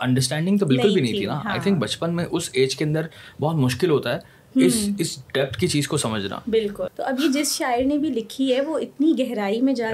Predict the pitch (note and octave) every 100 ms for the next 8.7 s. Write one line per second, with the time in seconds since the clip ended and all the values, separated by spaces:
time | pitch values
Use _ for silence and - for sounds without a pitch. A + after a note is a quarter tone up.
0 | - B3 C4 A#3+ A3 G#3+ - G#3+ A#3 C4+
1 | - B3+ - D4+ - C#4+ B3+ B3 C4+ E4+
2 | F4 C4+ A#3 D#4+ D4 C4 G#3+ G#3 - D3
3 | D3 C#3 B2 G#2+ - - B3+ A#3 C4 A3
4 | B3+ A#3 - D3+ E4 F4+ D#4+ B3+ A#3+ C#4
5 | C4+ G#3+ G3 G3+ F#3+ F3+ F#3+ F3 D#3+ -
6 | - C3 C4+ C#4+ E4+ D#4+ D4 C#4+ D4 D4
7 | C#4 C4 A3 B3+ G4 F#4 C#4 C4 B3+ B3+
8 | - - G#3 G3+ B3 B3+